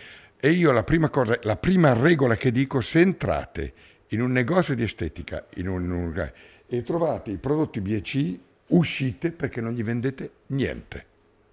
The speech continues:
Questo mi, mi disse, quindi.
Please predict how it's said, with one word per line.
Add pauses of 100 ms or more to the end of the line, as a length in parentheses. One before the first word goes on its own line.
(580)
Questo
mi,
mi
disse, (480)
quindi.